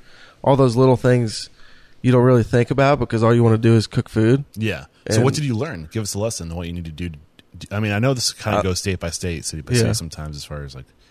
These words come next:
Speaker 1: I think the biggest thing was reaching out to other people and understanding that, that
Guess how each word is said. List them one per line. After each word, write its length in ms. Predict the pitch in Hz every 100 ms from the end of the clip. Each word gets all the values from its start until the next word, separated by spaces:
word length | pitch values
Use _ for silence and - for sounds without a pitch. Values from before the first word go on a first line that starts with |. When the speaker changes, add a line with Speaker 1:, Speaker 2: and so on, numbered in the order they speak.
| -
Speaker 1:
I 60 | 120
think 240 | - 185
the 80 | 143
biggest 420 | 120 123 131 135
thing 460 | - 127 131 139 143 - -
was 800 | 117 120 110 107 104 110 - _ _ _ _ _ _ _ _ _ _ _ _ _ _ _
reaching 460 | 117 131 135 135 117
out 180 | 110 -
to 80 | 110
other 160 | 110
people 460 | 101 110 139 143 151 _ _ _ _ -
and 580 | 113 113 113 107 107 - _ _ _ _
understanding 800 | 117 123 120 - 117 117 117 113
that, 180 | 110 104 _ _ -
that 200 | 101